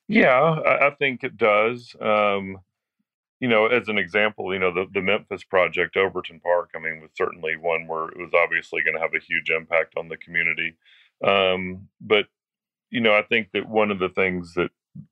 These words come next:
that Tad and I really try to focus on in our designs that touch on what you're saying is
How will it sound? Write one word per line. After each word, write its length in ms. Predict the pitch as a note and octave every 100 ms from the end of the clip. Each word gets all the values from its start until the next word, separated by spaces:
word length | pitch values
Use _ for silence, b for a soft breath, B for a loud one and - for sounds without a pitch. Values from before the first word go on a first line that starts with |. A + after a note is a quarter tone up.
| -
that 200 | A#2 -
Tad 220 | G#2 F#2+
and 100 | F#2
I 60 |
really 280 | F2 F2+ F2+
try 180 | E2+ F#2+
to 80 | E2+
focus 400 | - F#2 - -
on 160 | F2+
in 100 | E2+
our 140 | E2+ E2+
designs 760 | E2+ E2 F2 F#2 F2+ E2+ E2
that 140 | F2 D#2 _ _ _ -
touch 240 | G#2 F#2
on 160 | F#2 F2
what 140 | F2
you're 180 | - F#2
saying 340 | - E2+ E2
is 200 | E2 D#2+